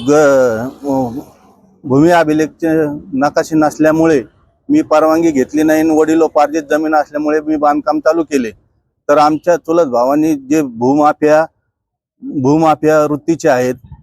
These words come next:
त्यांनी मा-, माझ्या बांधकामावर, आ, ऑब्जेक्शन घेतले, कारण त्यांनी बोगस गुंठेवारी तयार करून, अ, घेतली होती पालिकेकडून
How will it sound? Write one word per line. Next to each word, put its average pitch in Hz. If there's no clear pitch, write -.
त्यांनी 156
मा-, 143
माझ्या 156
बांधकामावर, 156
आ, 127
ऑब्जेक्शन 147
घेतले, 123
कारण 151
त्यांनी 165
बोगस 156
गुंठेवारी 151
तयार 151
करून, 156
अ, 131
घेतली 143
होती 147
पालिकेकडून 139